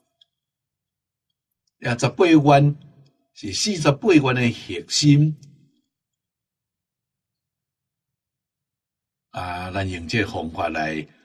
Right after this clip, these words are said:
落实啦，十八愿。伫日常生活当中，常常爱会记得，我是叫世界的人，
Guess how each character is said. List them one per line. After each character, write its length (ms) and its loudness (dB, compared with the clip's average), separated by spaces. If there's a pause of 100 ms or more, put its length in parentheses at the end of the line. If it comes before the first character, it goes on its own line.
(440)
落 500 -18
实 580 -2
啦， 380 -4 (460)
十 100 -16
八 140 -12
愿。 480 -12 (1800)
伫 180 -2
日 100 2
常 460 2
生 180 0
活 240 0
当 360 -2
中， 340 0 (2500)
常 400 -6
常 180 -4
爱 160 -2
会 120 -10
记 260 -10
得， 200 -14 (1500)
我 420 -10
是 280 -6
叫 220 0
世 280 0
界 260 -6
的 0 -
人， 500 -8